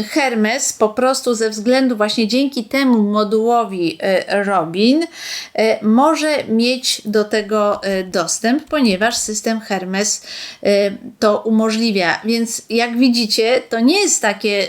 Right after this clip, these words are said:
y, wi-, fajne, że tutaj nie, nie, to wszystko tylko ten Hermes szuka takie oficjalne informacje, powszechnie dostępne. I tak,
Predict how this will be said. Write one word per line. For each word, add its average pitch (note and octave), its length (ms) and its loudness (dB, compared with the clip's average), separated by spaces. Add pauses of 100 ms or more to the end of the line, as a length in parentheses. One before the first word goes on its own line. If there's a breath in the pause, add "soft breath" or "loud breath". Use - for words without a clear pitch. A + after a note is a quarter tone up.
(120)
y, G3+ 240 -2
wi-, G3+ 260 -2
fajne, A#3 520 2
że G#3 120 0
tutaj G#3+ 320 -2
nie, D#4 140 2
nie, A4 560 0
to D#4+ 100 0
wszystko C#4 420 -2
tylko A#3 280 -2
ten A3 180 -2
Hermes G#3+ 480 -2
szuka A3 320 -2
takie F#3 300 -8
oficjalne A3 680 -2
informacje, G3+ 720 -2
powszechnie G3+ 600 -6 (600 loud breath)
dostępne. G#3+ 720 0 (680 loud breath)
I C#4 120 2
tak, A#3+ 320 0